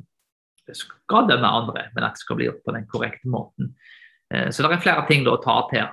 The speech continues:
Eh, det Jesus egentlig sier her er at du har rett til å dømme, hvis du dømmer rett. Eh, hvis noen behandler en gammel dame som går over veien og, og dunker over ende, mener jeg, så vil, vil jeg faktisk gå inn og si,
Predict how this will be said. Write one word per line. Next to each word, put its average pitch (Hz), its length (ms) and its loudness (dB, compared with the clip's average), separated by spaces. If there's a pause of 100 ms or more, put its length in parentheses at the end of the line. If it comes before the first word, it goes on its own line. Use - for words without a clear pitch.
Eh, 127 300 0
det 151 240 6
Jesus 175 320 4
egentlig 151 480 0
sier 117 240 -2
her 113 240 -4
er 139 160 4
at - 160 -6
du 127 320 -6
har 185 160 4
rett - 160 -2
til 117 80 -4
å 110 80 0
dømme, 104 240 -2 (640)
hvis 135 180 0
du 135 80 6
dømmer 113 320 4
rett. - 360 -6 (760)
Eh, 120 320 0 (320)
hvis 143 180 0
noen 123 460 2
behandler 143 560 0 (320)
en - 240 -10
gammel 120 260 2
dame 117 280 2
som 120 100 -8
går 120 140 2
over 117 120 -2
veien 131 300 0
og, - 160 -6
og 123 560 -8
dunker 123 320 2
over 123 160 4
ende, 135 320 2
mener 110 240 0
jeg, - 100 -16
så 139 80 -6
vil, 147 220 0
vil 190 140 4
jeg - 100 -2
faktisk 120 240 0
gå 123 100 6
inn 185 140 4
og - 80 -6
si, - 80 -2